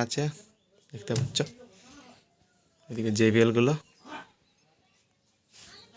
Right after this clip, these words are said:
তো ফ্রেন্ডস,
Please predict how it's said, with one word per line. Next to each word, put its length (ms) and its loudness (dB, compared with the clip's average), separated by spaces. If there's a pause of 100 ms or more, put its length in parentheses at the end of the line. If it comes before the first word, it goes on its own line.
(2750)
তো 60 -2 (100)
ফ্রেন্ডস, 260 6